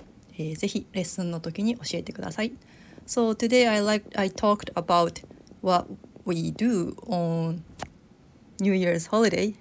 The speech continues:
after the New Year's has come. And how did you spend New Year's holiday? Uh, please let me know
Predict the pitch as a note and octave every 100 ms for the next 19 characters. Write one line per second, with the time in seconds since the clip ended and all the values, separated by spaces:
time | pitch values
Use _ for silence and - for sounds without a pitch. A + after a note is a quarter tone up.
0 | - G#3+ - A3+ F3 F3+ - - - -
1 | F#3 F3+ E3 D#3+ E3 - - - - -
2 | - - - - - - - - - -
3 | G3 F3+ F3 E3+ E3 - - - - -
4 | - - - - - - F3+ E3+ F3 E3+
5 | E3 - F#3 E3+ - - - - - -
6 | - - - F#3 E3+ E3 D#3+ G#3 G3 -
7 | - - - - - - - F3+ F3+ F3
8 | F#3 E3+ - - - - - E3+ E3+ D#3+
9 | -